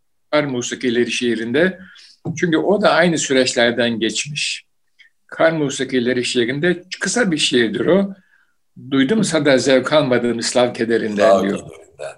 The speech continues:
Speaker 2: tabii.
Speaker 1: Çok mühim bir beyittir o. Bir, bir mısradır o.
Speaker 2: Tabii.
Speaker 1: "Duydum sada zevk almadım ıslav kederinden." diyor.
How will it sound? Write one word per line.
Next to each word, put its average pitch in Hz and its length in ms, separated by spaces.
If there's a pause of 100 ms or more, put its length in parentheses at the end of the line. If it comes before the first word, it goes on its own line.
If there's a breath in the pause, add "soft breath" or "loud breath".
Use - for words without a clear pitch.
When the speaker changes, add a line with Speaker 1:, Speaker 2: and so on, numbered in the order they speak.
(140)
Speaker 2:
tabii. 71 400 (320)
Speaker 1:
Çok 147 280
mühim 120 320
bir 110 180
beyittir 110 480
o. - 220 (580 loud breath)
Bir, 120 160
bir 120 120
mısradır 117 580
o. - 160 (380)
Speaker 2:
Tabii. 78 120
Speaker 1:
"Duydum 117 300
sada - 320
zevk 107 340
almadım 101 400
ıslav 98 340
kederinden." 85 680
diyor. - 220